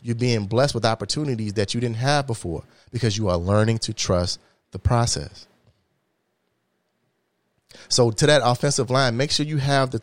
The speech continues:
the right type of people in your life, because even if the play breaks, say, for instance, you got the, the offensive line, you snap the ball, you're the quarterback. As long as everyone just does their job, we can get the goal accomplished. Even if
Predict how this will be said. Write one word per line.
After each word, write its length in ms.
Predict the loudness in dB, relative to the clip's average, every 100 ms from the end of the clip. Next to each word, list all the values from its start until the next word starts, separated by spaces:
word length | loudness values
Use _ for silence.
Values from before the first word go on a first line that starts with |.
| -4
the 100 | -2
right 240 | 2 0
type 220 | 0 -2
of 120 | -4 -6
people 260 | -6 -4
in 40 | -2
your 80 |
life, 160 | -2 -2
because 300 | -2 -4 -4 -10 -20 _ _
even 320 | 0 2 2 4
if 400 | 4 4 2 -2
the 120 | -4
play 320 | 2 4 4
breaks, 540 | 4 4 4 2 -4 -8 _ _ _
say, 200 | 2 2
for 160 | 4 2
instance, 300 | 2 0 0
you 80 |
got 180 | 2 2
the, 220 | 4 0 0
the 100 | 0
offensive 440 | 2 4 2 0 0
line, 240 | 0 0
you 60 | -2
snap 280 | 0 0
the 60 | 2
ball, 260 | 2 4 4
you're 100 | 0
the 80 |
quarterback. 520 | 0 2 2 0 -4 -6 _ _ _ _ _ _ _ _ _ -2
As 200 | 0 4
long 260 | 4 6
as 120 | 6
everyone 360 | 4 4 4 4
just 300 | 4 0 2
does 340 | 6 6 6
their 200 | 4 4
job, 640 | 4 4 4 6 4 0 -8 -20 _ _ _ _ 0
we 100 | 2
can 160 | 2 0
get 460 | 4 2 2 -2
the 100 | -2
goal 420 | 2 6 6 6 0
accomplished. 800 | -4 0 0 0 -4 -10 -12 -14 _ _ _ _ _
Even 320 | 0 4 6 6
if 260 | 6 4